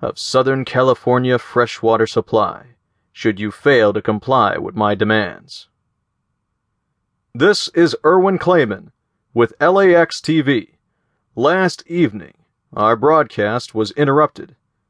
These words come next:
by a clandestine voice threatening Southern California with destroying our fresh water supply. We were told that a small recreational lake was poisoned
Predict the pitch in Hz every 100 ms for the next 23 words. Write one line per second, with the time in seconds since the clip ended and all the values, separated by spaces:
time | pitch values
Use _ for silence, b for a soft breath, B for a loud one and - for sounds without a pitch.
0 | _ _ _ - 120 131 113 143 160 156
1 | 147 151 - 160 151 151 139 85 - -
2 | - _ _ _ - 156 147 113 - -
3 | - 127 139 123 131 131 - 139 127 95
4 | - _ b b b 117 120 139 - 160
5 | 170 165 165 - 139 151 - 147 147 -
6 | 131 131 107 - 101 107 95 _ _ _
7 | _ _ _ _ 127 156 175 - 190 202
8 | 160 147 123 - 160 175 165 165 - 156
9 | 160 147 151 147 160 160 - _ _ _
10 | _ _ - 113 - 175 180 110 - _